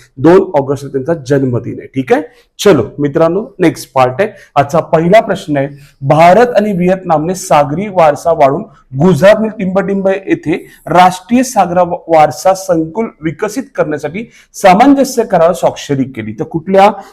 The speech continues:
तर लोथल. लक्षात ठेव, उत्तर काय? लोथल येथे. लक्षात ठेवायची गोष्ट आहे, लोथल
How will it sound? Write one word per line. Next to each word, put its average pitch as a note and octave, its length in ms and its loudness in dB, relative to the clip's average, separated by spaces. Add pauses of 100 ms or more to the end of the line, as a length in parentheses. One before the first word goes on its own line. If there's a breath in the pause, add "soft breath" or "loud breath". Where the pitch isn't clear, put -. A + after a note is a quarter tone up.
(120)
तर F#3 60 2
लोथल. E3+ 600 4
लक्षात D3+ 480 0
ठेव, B2+ 220 -6
उत्तर D3 360 -2
काय? F#3 200 -2 (280 loud breath)
लोथल E3 500 2 (160)
येथे. E3 540 2
लक्षात C#3 280 -2
ठेवायची E3 360 0
गोष्ट D3+ 340 -2
आहे, F#3+ 80 2 (360 soft breath)
लोथल F3 520 4